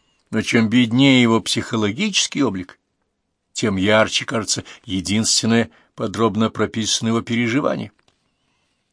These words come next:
Это бесовские сладкое переживание страшной красоты, очарование Эроса. Во время ночной скачки с панночкой он испытывает неприятное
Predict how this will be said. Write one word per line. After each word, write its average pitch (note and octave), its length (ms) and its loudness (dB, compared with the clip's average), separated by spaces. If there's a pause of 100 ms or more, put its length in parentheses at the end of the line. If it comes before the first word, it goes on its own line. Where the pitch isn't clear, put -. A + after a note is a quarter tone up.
(100)
Это A2 200 -2
бесовские F#3 920 2
сладкое D#3+ 760 0
переживание A#2 720 0
страшной A#2+ 680 0
красоты, A#2 680 -4 (500)
очарование A2 880 4
Эроса. C3 400 -2 (720)
Во A2+ 220 4
время A#2 300 4
ночной A#2 400 0
скачки A2+ 500 0
с - 100 -2
панночкой A#2+ 640 0 (240)
он A2 160 -4
испытывает G#2+ 540 -4 (260)
неприятное G#2+ 1080 0